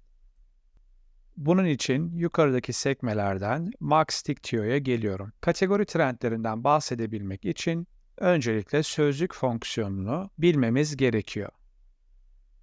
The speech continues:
Sözlük fonksiyonu ile bir takım kategoriler oluşturarak bunların altında ilgili kelimeleri listeleyebiliyoruz. Kategori trendleri bu kelime frekanslarından hareketle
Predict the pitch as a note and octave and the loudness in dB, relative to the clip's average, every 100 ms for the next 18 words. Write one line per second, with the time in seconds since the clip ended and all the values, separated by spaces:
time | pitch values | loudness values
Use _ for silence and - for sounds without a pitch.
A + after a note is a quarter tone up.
0 | _ - _ _ _ _ - _ _ - | _ -20 _ _ _ _ -20 _ _ -20
1 | - - - F3 F3+ G#3+ - F3+ F3 - | -20 -10 0 2 4 0 0 0 0 0
2 | - F3 F3+ E3 G#2 G#2 E3 - _ _ | 0 2 2 2 0 -2 -4 -6 _ _
3 | _ D#3 F#3+ F3+ C#3 - A2+ G#2+ D3+ - | _ 2 2 4 0 -2 -2 -2 -2 0
4 | B2 A2 G#2 G2 F#2+ - D3 D#3+ - D3+ | 0 0 0 -2 -4 -4 -2 0 0 0
5 | A2+ G#2 C#3 - _ _ _ _ - F3+ | 2 2 -2 -6 _ _ _ _ 0 4
6 | G3+ G3+ G3 D3+ C3 A#2 B2 A2 G2+ G#2+ | 4 4 4 6 4 2 -2 -2 0 0
7 | E3 - _ _ F#3 F#3+ D3+ B2+ - D3+ | -2 -6 _ _ 2 2 2 0 0 0
8 | C#3+ A#2+ G#2 G2 G#2+ D#3 G#3 _ _ _ | 2 2 0 -2 0 0 -2 _ _ _
9 | D3+ E3+ - C3 A2+ C3 E3+ D3 A#2+ G2+ | 0 0 0 0 2 2 2 2 2 0
10 | G2 - - - - F#3+ - F#3+ D#3 B2 | -2 -8 -12 -16 -2 0 2 2 2 0
11 | - B2+ A2+ G#2+ G#2 F#2+ B2+ G3 - G3+ | -2 -2 -2 -2 -4 -2 -2 -4 0 2
12 | - F#3+ D3 C#3 - C#3+ - B2 - B2 | 4 4 4 0 0 0 2 -2 -2 -2
13 | A2+ G#2 G2+ C3 F3 D#3 B2 - A2+ A2+ | -2 -2 -2 0 0 0 -2 -4 -4 -2
14 | F#3 | -2